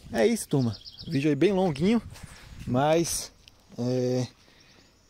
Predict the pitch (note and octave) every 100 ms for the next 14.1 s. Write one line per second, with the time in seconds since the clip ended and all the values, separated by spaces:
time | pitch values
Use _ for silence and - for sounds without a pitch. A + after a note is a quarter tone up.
0 | _ _ _ _ D3+ - D3+ E3+ - F3
1 | E3+ F#3 C3+ D3 F3+ D#3+ D3+ E3 - D#3+
2 | E3 E3 - - F#3 D3 E3 F3+ - D#3
3 | F#3 - - D#3 F3 F3+ B2 B2+ - D3+
4 | E3+ C#3 D#3 E3+ - D3 E3 C#3+ C#3+ D#3
5 | C#3+ - - - - C3+ E3+ F3 E3 E3+
6 | G3+ D3+ D#3+ E3+ A2 - - - E3+ E3+
7 | F3+ D#3+ B2+ D#3+ G3+ - B2+ A#2+ C#3+ D3
8 | - E3 - - D3+ F#3+ - - - -
9 | - - - - A#2 B2+ D#3 D3+ - D3+
10 | F3+ E3+ - - - E3 F#3 - F#3+ F#3
11 | _ _ - - - E3 F#3+ F3+ - A#3+
12 | F3 E3+ D#3+ A2 - - - - - B2
13 | - C#3+ C#3 E3 G3 - D3 C#3 F3 E3+